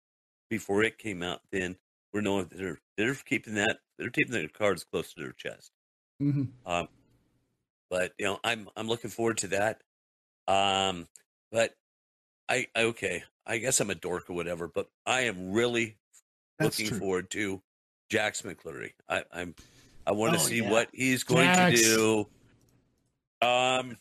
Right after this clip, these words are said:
Speaker 1: some of the commercials for that, uh, yeah, I, I know he's gonna get into some shenanigans. I just wish there was a way we could meet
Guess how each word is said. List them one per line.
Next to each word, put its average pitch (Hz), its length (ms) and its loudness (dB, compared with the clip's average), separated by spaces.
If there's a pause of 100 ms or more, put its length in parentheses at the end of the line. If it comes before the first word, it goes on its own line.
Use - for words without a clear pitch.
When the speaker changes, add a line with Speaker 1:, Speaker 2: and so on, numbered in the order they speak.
(440)
Speaker 1:
some 139 260 2
of 127 80 0
the 127 240 6
commercials 127 580 0
for 120 220 -2
that, 120 580 2 (480)
uh, 98 800 2 (1080)
yeah, 107 480 0
I, 107 320 -2
I 110 160 0
know 127 220 -2
he's 135 200 -2
gonna 117 200 -6
get 113 160 -2
into 113 120 -14
some 110 240 -6
shenanigans. 92 720 -8
I 143 100 0
just 180 280 -4
wish 147 240 -2
there 127 100 0
was 127 140 -2
a 113 60 -2
way 104 200 2
we 101 160 -4
could 101 220 -14 (120)
meet 98 360 -14